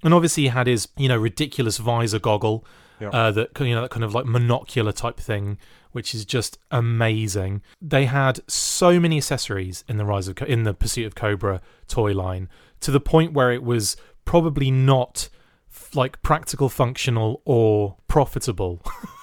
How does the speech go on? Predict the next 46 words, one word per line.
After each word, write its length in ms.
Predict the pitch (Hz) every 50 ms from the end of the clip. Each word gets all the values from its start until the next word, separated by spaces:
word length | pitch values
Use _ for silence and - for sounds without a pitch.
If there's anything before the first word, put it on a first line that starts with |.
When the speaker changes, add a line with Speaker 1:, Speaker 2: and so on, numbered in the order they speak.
| -
Speaker 1:
<laughs> 460 | - - - - - 143 165 147 -
by 180 | - 156 127 120
Hasbro. 680 | 107 110 143 127 120 117 110 - 120 104 104 104 95 - - - - - - -
But 160 | - 156 156 139
these 280 | 170 190 190 175 -
figures, 360 | - - 185 170 143 135 117 127
like, 100 | 139 147
when 120 | 156 165
you, 120 | 175 175 160
when 140 | 170 165
you 60 | 170 165
got 180 | 143 156 -
them 120 | 175 151 147
on 120 | 139 131
card, 520 | - - 170 165 156 120 101 101 104 - - - - _ - - -
the 80 | 147
weight 520 | 139 135 131 139 147 156 165 156 160 170 165
of 260 | 143 127 113 107 98
them, 380 | 101 110 104 101 101 101 131 -
based 280 | - 131 131 123 - 139
on 100 | 127 120
the 60 | 123
amount 220 | 120 120 123 117
of 140 | 110 - - -
accessories 680 | 135 - - - - 135 120 - - 120 104 104 101
they 120 | - 104 98
came 340 | - - 110 104 101 98 98
with, 200 | 95 95 92 -
was 320 | - 117 110 110 104 92
insane. 640 | - 131 107 104 - - - 127 113 107 101 95 101
And 80 | 117 135
obviously 300 | 143 143 143 - - 131
the 80 | 117
Jungle 320 | 113 - 147 131 127 127 117
Viper, 400 | 110 117 113 113 - 117 110 104 - - - - - - - - - -
they 100 | - 131
do 160 | 117 131 156
him 160 | 151 147 139 135
like 200 | 131 135 - -
this, 260 | 135 120 - - - - - _ _ _ _ _
this 180 | - 135 - -
long-range 1080 | 143 139 139 147 147 147 143 143 139 139 131 127 135 131 131 127 123 120 120 117 98 -
kind 180 | - - 123 120
of 180 | 113 98 110
ridiculous 720 | 120 117 107 - _ - 165 139 104 - - 147 127 123 -
sniper, 760 | - - - - 135 127 127 123 123 - - - 107 98 92